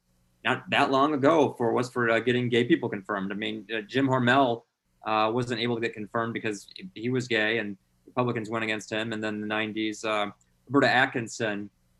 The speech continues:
uh, like, we don't wanna confirm her because she's a damn lesbian. I mean, it was just very explicit. So I think that, I mean, somebody has to be first in order to warm people up. There's now being, of course, getting, you know, gay person getting, getting confirmed. It happens, uh, you know, not, not in, uh, it happens,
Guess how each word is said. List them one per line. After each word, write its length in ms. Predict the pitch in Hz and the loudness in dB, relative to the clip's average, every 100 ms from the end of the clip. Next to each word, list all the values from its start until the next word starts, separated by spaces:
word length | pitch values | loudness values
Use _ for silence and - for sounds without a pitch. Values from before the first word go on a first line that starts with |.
| _ | _
uh, 360 | 98 101 101 104 | -2 2 2 0
like, 160 | 107 - | -4 -4
we 60 | |
don't 160 | 117 120 | -4 0
wanna 160 | 127 123 | 0 -2
confirm 400 | 104 123 117 107 | -4 -4 -2 0
her 160 | 131 | 0
because 240 | 113 110 120 | 2 0 -2
she's 140 | 117 | -4
a 40 | |
damn 340 | - 113 120 113 | -2 0 0 0
lesbian. 440 | 123 127 104 98 | 0 0 -4 -6
I 20 | |
mean, 80 | 104 | -4
it 40 | 113 | -6
was 100 | 110 | -6
just 140 | 104 | -4
very 280 | 117 113 - | 0 0 -2
explicit. 440 | - 127 117 98 | -8 -8 -6 -6
So 120 | - 120 | 0 0
I 100 | 120 | 2
think 280 | 147 135 | 0 0
that, 280 | 131 123 117 _ _ _ _ _ _ _ - | 2 0 0 _ _ _ _ _ _ _ -2
I 40 | |
mean, 160 | 131 127 | 0 2
somebody 380 | 143 160 156 | 2 4 6
has 180 | 139 139 | 6 4
to 60 | 139 | 2
be 160 | 135 131 | 0 2
first 340 | 143 143 - | 4 2 0
in 100 | 117 | -4
order 240 | 117 117 113 - | -2 -2 -4 -2
to 140 | 117 | -2
warm 200 | 117 120 | -2 0
people 180 | 131 120 | 0 -2
up. 140 | 117 | -6
There's 160 | 92 95 | -10 -2
now 160 | 120 127 | -2 0
being, 240 | 131 117 | 0 0
of 100 | 107 | 0
course, 220 | 127 127 | -2 -2
getting, 400 | 120 120 113 95 _ | -2 -4 -4 -10 _
you 80 | 113 | -8
know, 60 | 107 | -4
gay 100 | 117 | -4
person 240 | 127 123 | -4 -4
getting, 240 | 117 113 - | -4 -6 -8
getting 220 | 120 117 | -8 -8
confirmed. 380 | 104 107 113 113 | -10 -4 -4 -2
It 40 | 107 | -2
happens, 460 | 107 113 104 - - | -4 -6 -10 -16 -10
uh, 200 | 113 107 | -8 -6
you 80 | 113 | -8
know, 220 | 104 107 117 _ _ | -10 -10 -14 _ _
not, 160 | 113 120 | -8 -2
not 160 | 120 | -2
in, 160 | 117 110 - | -4 -10 -4
uh, 260 | 113 110 104 _ _ _ _ 120 | -2 -2 -6 _ _ _ _ -4
it 80 | |
happens, 500 | 120 120 117 113 - | -4 -2 -4 -6 -12